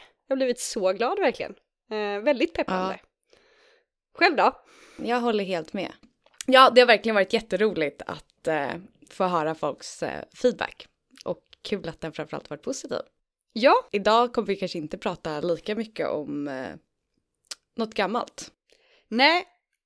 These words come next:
Speaker 1: idag blir det väl lite mer, eh, ja, men samtida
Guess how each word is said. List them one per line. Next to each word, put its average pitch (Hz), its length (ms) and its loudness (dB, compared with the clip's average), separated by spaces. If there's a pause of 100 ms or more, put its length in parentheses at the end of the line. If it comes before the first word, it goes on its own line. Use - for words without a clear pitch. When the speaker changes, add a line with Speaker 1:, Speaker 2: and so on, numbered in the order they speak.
Speaker 1:
idag 233 500 0
blir 202 200 0
det 185 100 -6
väl 180 160 2
lite 185 300 -4
mer, 160 520 -4
eh, 156 240 -6 (240)
ja, 214 80 -4
men 254 200 -2
samtida 190 680 -2